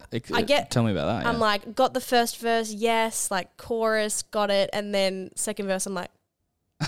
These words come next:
Speaker 2: "Where do I go from
Speaker 1: <laughs>
Speaker 2: here?" I kind of approach it as, like, you're telling a story.
Speaker 1: Mm.
Speaker 2: Once again, with the whole country thing, uh, whatever. Um, but,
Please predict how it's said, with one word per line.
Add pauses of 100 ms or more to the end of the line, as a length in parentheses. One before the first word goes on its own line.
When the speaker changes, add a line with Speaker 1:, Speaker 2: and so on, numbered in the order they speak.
(160)
Speaker 2:
"Where
do
I
go
from
Speaker 1:
<laughs>
Speaker 2:
here?" (460)
I
kind
of
approach
it
as,
like,
you're (160)
telling
a
story. (200)
Speaker 1:
Mm.
Speaker 2:
Once
again,
with
the (180)
whole
country
thing,
uh,
whatever. (440)
Um, (680)
but,